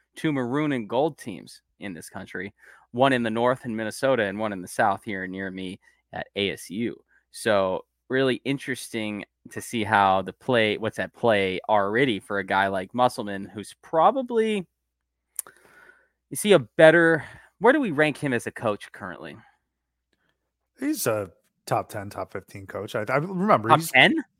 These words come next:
Speaker 1: Top ten?
Speaker 2: Fifteen? Like, he's been to
Speaker 1: Ten
Speaker 2: two
Speaker 1: seems
Speaker 2: straight
Speaker 1: like a
Speaker 2: Elite
Speaker 1: lot.
Speaker 2: Eights.
Speaker 1: I'm saying
Speaker 2: He's
Speaker 1: ten
Speaker 2: been to
Speaker 1: seems like a lot. <laughs> Okay, sure. Yeah. All right. I'll
Speaker 2: I,
Speaker 1: give you
Speaker 2: I don't know many other folks that have that kind of resume recently.
Speaker 1: Okay, true. Uh, uh, I'll, I'll give you that. I'm not gonna put him top ten, but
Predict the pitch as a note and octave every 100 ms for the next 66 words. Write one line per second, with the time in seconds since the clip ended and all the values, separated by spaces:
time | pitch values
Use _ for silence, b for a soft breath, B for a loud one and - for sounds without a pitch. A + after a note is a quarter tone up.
0 | _ - - - F3 D4+ A#3 G3 _ _
1 | - E3 E3 F#3+ A#3 F4+ E4 - - F3
2 | F#3+ G#3+ G#3 A3+ A3+ G4+ A3 A3+ C#4 -
3 | C#4 A3 G#3 G#3 F#3+ D3+ - - - b
4 | b - E3+ D#3+ G3 D#3+ C#3 C3+ A#2+ G2
5 | G2+ F#2 F#2+ - - - - - B2+ G#2+
6 | G2+ - F#2 - - G#2 F2+ - - A2+
7 | F#2 C#3+ C3 C3 C#3 D#3+ A3+ G#3+ A3 G3+
8 | G#3+ G#3 G3+ F3 G3+ F#3+ - F3+ F#3 E3
9 | E3 - C3+ C3 B2+ C3 C3 B2+ A#2+ A#2+
10 | - A#2+ D3+ E3+ _ _ _ _ _ _
11 | _ _ _ _ - F2 - _ - C#2+
12 | D3+ - G#2+ - A2+ A#2 A#2+ C3 B2 C3+
13 | C3+ C3 A2 E2 - B2+ D#3+ D3 C3+ G#2+
14 | B2 G2+ A2+ G2+ - G#2 A2 F#2